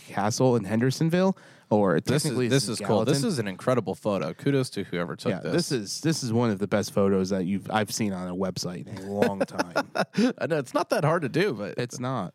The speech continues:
Speaker 2: look at that thing.
Speaker 1: Uh,
Speaker 2: That
Speaker 1: but
Speaker 2: thing's awesome.
Speaker 1: th-, th-, so this is a historic home. You ac-, actually can take tours here. I believe they also rent this out for weddings and events. So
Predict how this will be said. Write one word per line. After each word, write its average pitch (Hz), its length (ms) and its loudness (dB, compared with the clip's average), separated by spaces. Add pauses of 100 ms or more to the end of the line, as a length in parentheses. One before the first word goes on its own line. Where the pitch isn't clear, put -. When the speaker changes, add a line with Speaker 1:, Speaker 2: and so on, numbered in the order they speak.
(160)
Speaker 2:
look 180 180 -8
at - 60 -6
that - 180 -10
thing. - 360 -6
Speaker 1:
Uh, 117 340 0
Speaker 2:
That - 80 -2
Speaker 1:
but 135 60 2
Speaker 2:
thing's 151 160 0
awesome. 120 380 -2
Speaker 1:
th-, 160 220 -4
th-, 147 180 -8
so 156 140 4
this 170 160 6
is 180 100 2
a 156 60 6
historic 127 480 4
home. 120 380 2
You 120 180 6
ac-, 117 220 2
actually 123 440 0
can 113 180 -8
take 107 180 -2
tours 160 460 4
here. 147 280 4
I 107 100 0
believe 117 340 0
they 110 100 0
also 113 260 0
rent 113 260 2
this 110 180 2
out 110 160 2
for 107 160 0
weddings 107 580 2
and 101 180 0
events. 104 540 2
So 107 320 2